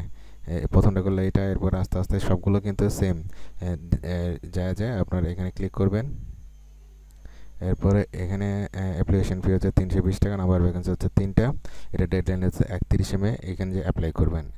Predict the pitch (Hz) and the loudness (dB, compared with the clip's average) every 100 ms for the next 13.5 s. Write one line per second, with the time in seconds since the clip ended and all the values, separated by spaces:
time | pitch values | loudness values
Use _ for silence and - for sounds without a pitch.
0 | - 90 - 98 - 104 127 165 - - | -6 -6 -6 -8 -2 0 0 -2 -8 -14
1 | - - - 95 92 92 92 107 - 95 | -18 -12 -6 -2 0 4 4 2 -2 -6
2 | - 101 - 87 85 92 98 110 - - | -4 -4 -2 -6 -6 -4 -4 -6 -10 -18
3 | - - - - 95 90 95 92 90 90 | -12 -6 -4 -2 -2 0 0 0 2 2
4 | 98 90 92 101 110 90 85 90 90 - | 2 2 0 2 2 0 0 0 0 2
5 | 90 90 - 92 95 95 101 - 92 90 | 0 0 -2 0 2 2 0 -2 -2 0
6 | 90 90 90 95 101 90 90 90 90 90 | 0 0 2 2 0 -2 -2 -2 -4 0
7 | 92 95 104 92 90 92 90 90 92 90 | 2 2 -2 -4 -2 -2 -2 -4 -4 -4
8 | 90 95 117 - - - 87 - 92 90 | -4 -4 -4 -6 -6 -2 2 2 2 0
9 | 90 92 90 90 95 98 92 90 92 90 | 0 0 0 0 2 2 2 2 2 2
10 | - 95 90 90 87 87 87 95 92 90 | 2 0 0 0 -2 -2 -2 -2 0 -2
11 | 87 87 90 98 - - - - 92 98 | 0 0 0 0 -4 -6 -8 -2 4 8
12 | 110 101 98 - 92 98 98 - 104 95 | 8 8 4 2 0 2 2 6 6 6
13 | 92 95 90 92 92 | 4 4 2 -2 -4